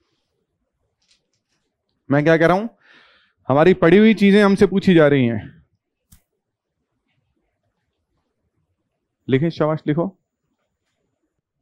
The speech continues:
बोलिए भाई, क्या है परिभाषा, क्या है? Is a term which is used to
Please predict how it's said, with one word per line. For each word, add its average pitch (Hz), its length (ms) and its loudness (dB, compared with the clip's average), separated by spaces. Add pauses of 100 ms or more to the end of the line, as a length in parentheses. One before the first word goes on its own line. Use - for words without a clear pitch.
(1500)
बोलिए 156 200 0
भाई, 165 120 0
क्या 165 220 2
है 165 440 -2 (2000)
परिभाषा, 151 540 0
क्या 175 220 2
है? 180 420 0
Is 160 160 2
a 165 140 4 (160)
term 190 360 0
which 165 160 0
is 156 180 0
used 170 320 0
to 196 160 2